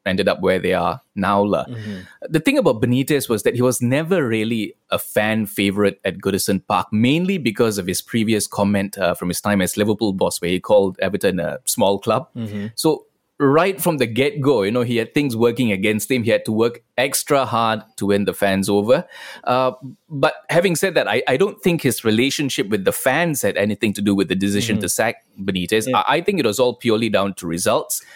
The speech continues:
Speaker 1: Uh, he insists that things perhaps could have gotten better if they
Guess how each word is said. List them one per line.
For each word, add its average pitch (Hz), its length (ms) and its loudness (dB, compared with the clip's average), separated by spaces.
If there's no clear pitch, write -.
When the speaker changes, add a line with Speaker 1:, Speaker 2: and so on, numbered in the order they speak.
Speaker 1:
Uh, 107 320 0
he 285 280 -2
insists 135 540 -4
that 104 260 0
things 131 300 0
perhaps 127 320 2
could 123 140 2
have 104 100 2
gotten 107 300 2
better 98 240 0
if 87 220 0
they 92 340 -2